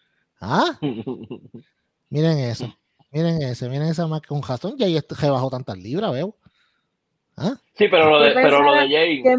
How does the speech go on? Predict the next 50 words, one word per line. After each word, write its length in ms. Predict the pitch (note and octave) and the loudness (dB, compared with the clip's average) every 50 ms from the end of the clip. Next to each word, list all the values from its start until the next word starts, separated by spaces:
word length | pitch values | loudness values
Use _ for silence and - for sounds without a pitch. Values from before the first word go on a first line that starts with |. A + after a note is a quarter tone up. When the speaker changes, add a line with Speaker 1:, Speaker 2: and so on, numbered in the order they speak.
| B3 | 2
Speaker 3:
pe-, 260 | C4+ C#4 C#4+ C4+ C#4 - | 2 2 0 0 -2 -2
qué, 240 | - C4 B3+ B3 | 0 0 0 0
qué 140 | B3 B3+ B3 | -2 -6 -6
pe-, 280 | A#3 B3+ B3+ C4 C4 _ | -6 -6 -10 -10 -12 _
ay, 180 | - G#3+ A#3 B3+ - | -20 -20 -20 -18 -16
yo, 100 | A#3+ A3+ | -16 -14
yo, 140 | A3 G#3 G#3 | -12 -12 -14
ahora 320 | - G3 G#3 G#3 G#3+ G#3+ | -12 -10 -10 -10 -10 -10
que 60 | G#3+ | -10
ustedes 200 | A3+ A3+ A#3+ A#3 A#3 | -10 -10 -10 -12 -10
están 200 | - B3 A3 A3 | -10 -10 -10 -10
hablando 340 | A3 A3 A3 A3 G#3+ G#3+ G#3+ | -8 -8 -8 -8 -8 -8 -6
de 0 | G#3+ | -6
eso, 60 | A3 | -4
¿qué 100 | A3 A3+ | -4 -4
pensará 400 | A3 B3 B3+ C4 C4 C#4+ C#4+ C#4 C#4 | -2 -2 -2 -2 0 -2 -2 -2 -2
Jay 220 | C4+ C4 B3+ B3+ | -2 -2 -2 -2
de, 140 | B3 B3 A#3 | -2 -4 -6
de, 140 | A3 G#3 A3 | -6 -8 -8
de 200 | A3 G#3+ - G4 C4+ C#4+ | -6 -2 0 0 2 4
revolú? 680 | - C4 C4+ - G#3 - B3 - - A3+ A3 A3+ - - - G#3+ - D#4+ - | 4 4 4 4 2 2 2 0 0 0 -2 -4 -4 -6 -12 -8 -10 -10 -10
<laughs> 220 | _ - - - - | _ -8 -6 -2 0
Speaker 2:
Yo 120 | C#3 C#3 | 0 2
te 80 | C#3+ C#3+ | 4 4
voy 100 | D3 D#3 | 4 4
a 20 | D#3+ | 4
decir, 360 | D3+ D#3 F#3 G#3+ A#3 G3 - _ _ _ _ - | 2 2 2 0 0 0 -4 _ _ _ _ -6
yo 160 | A#2+ C#3 C3+ | -2 -2 0
te 60 | C3 | 2
voy 120 | C3+ C3 C3 | 2 2 2
a 40 | C3+ | 0
Speaker 1:
Sí. 60 | D#3 | 0
Speaker 2:
decir 120 | D#3+ D#3+ | -2 0
lo 120 | D#3 D#3+ D#3 | -2 0 0
que 100 | E3 D#3+ | 0 0
pasó. 600 | - D#3+ D#3+ - F#3 G3+ G#3 D#3+ C#3+ _ _ _ _ _ _ _ _ | 2 0 0 0 -2 -2 -2 -2 -6 _ _ _ _ _ _ _ _
Speaker 1:
Sabemos 380 | - F#2+ F2+ G2 G2+ A#2 B2+ | -14 -12 -12 -10 -6 -4 -2
Speaker 2:
Yo 60 | C#3+ D#3 | 0 2
Speaker 1:
lo 60 | D3+ | 2
Speaker 2:
te 60 | C#3 | 2
voy 0 | |
a 40 | F#3 | 2
Speaker 1:
tuyo, 180 | A3 A3 G3+ F3+ | 2 2 2 2
Speaker 2:
decir, 140 | E3+ F3+ G#3+ | 4 4 4
Speaker 1:
Jay. 160 | A#3 A3+ G#3+ E3+ | 4 4 2 0
Speaker 2:
yo 100 | E3+ D#3 | -4 -2
te 60 | F3+ | 0
voy 80 | F#3+ | 0
a 40 | F#3 | 0
decir, 200 | F#3 A#3 A#3 A3 | 0 -2 -8 -10